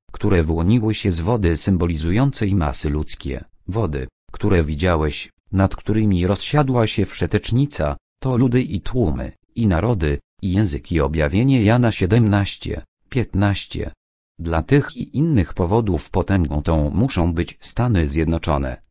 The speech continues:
które powstały w stosunkowo mało zaludnionej części świata i nie musiały zniszczyć jakiegoś innego imperium w drodze do dominacji.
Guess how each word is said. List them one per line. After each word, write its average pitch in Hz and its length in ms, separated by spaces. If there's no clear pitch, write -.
które 110 360
powstały 107 600
w - 80
stosunkowo 95 720
mało 82 340
zaludnionej 92 720
części 95 580
świata 131 520
i 92 240
nie 95 160
musiały 117 520
zniszczyć 82 520
jakiegoś 85 560
innego 82 460
imperium 98 720
w 90 80
drodze 120 380
do 90 140
dominacji. 85 840